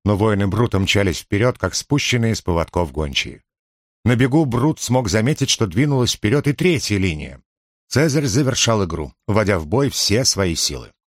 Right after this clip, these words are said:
Резерв обеспечивал мощную поддержку легионерам двух передовых линий, вступившим в сражение в самом начале.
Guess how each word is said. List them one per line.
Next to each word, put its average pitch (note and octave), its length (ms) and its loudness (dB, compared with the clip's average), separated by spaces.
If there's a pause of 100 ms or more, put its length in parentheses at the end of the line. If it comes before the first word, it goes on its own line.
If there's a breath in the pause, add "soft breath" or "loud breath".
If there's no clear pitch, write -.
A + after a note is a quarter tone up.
(440)
Резерв A2 560 2
обеспечивал G2 600 -2
мощную G#2+ 560 0
поддержку F#2 640 -2
легионерам F2+ 580 0
двух F2 340 -2
передовых F3 500 0
линий, F#2 320 0 (320)
вступившим D3+ 580 0
в - 60 -4
сражение G#2 500 0
в - 80 -6
самом D#2+ 300 -2
начале. C#2+ 420 -4